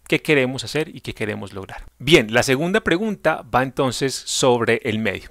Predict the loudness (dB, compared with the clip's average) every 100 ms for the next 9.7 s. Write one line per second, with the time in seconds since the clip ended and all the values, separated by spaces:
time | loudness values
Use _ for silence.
0 | -18 -14 -8 -6 -4 -4 -2 -4 -6 -12
1 | -8 -8 -8 -8 0 0 0 -2 0 -2
2 | -6 -18 _ _ -2 0 0 0 0 -2
3 | -6 -8 0 0 0 -4 -4 -4 -6 -6
4 | -8 _ -6 -6 -4 -6 -8 -10 -10 -10
5 | -12 -20 -10 -8 -4 -2 -2 -4 -6 -6
6 | -10 _ _ -6 -4 -4 -8 -8 -10 -10
7 | -18 -8 -8 -8 -12 -20 -20 -20 _ _
8 | -14 _ -4 4 6 4 0 -4 -4 -6
9 | -4 -2 -2 -4 -6 -6